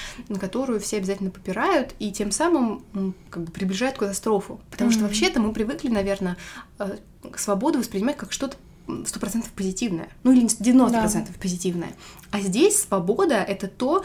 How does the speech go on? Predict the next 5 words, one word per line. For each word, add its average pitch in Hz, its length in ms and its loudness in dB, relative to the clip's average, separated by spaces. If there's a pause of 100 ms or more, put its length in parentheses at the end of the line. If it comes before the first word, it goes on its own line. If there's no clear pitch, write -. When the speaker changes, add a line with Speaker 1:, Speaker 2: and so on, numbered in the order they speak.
(220)
Speaker 1:
чем 226 180 0
апеллируют, 214 640 0 (100)
эм, 185 640 -2 (680)
те 240 120 0
люди, 277 440 2